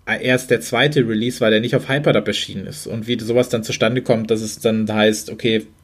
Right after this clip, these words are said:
wir veröffentlichen, oder in dem Fall Pompom veröffentlicht jetzt auf Ostgut, was natürlich musikalisch absolut Sinn ergibt, weil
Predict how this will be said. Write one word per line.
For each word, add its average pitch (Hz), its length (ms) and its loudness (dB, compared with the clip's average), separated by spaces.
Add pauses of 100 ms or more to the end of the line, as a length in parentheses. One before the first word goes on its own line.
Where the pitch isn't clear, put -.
(240)
wir 113 220 -2
veröffentlichen, 113 560 -2
oder 104 120 2
in 101 60 0
dem 107 120 0
Fall 98 140 0
Pompom 107 360 -2
veröffentlicht - 420 -4
jetzt 107 160 0
auf 104 120 0
Ostgut, 120 460 2
was 104 160 2
natürlich 110 400 2 (500)
musikalisch 110 800 2
absolut 101 460 -4
Sinn 113 200 0
ergibt, 87 440 -2
weil 87 380 -2